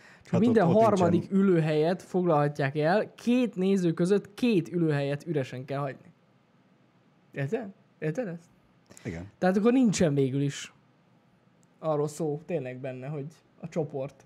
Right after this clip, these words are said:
Speaker 1: tehát hogy egy csoportban hogy
Speaker 2: Igen.
Speaker 1: lehet. Aha.
Speaker 2: Értem, most elmegyek négyfős családdal, és akkor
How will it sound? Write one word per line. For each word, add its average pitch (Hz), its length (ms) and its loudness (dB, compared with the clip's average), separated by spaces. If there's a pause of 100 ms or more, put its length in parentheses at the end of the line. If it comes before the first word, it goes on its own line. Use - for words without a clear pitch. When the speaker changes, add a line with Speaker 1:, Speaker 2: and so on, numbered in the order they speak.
(120)
Speaker 1:
tehát 165 180 -12
hogy 147 160 -12 (340)
egy 156 100 -10
csoportban 147 560 -6
hogy 151 100 -2
Speaker 2:
Igen. 147 160 0
Speaker 1:
lehet. 151 240 -10
Aha. 170 180 -4
Speaker 2:
Értem, 190 280 -6
most 101 140 -6 (280)
elmegyek 101 680 -4
négyfős 104 440 -4
családdal, 123 420 -2
és 113 140 -6
akkor 113 400 -4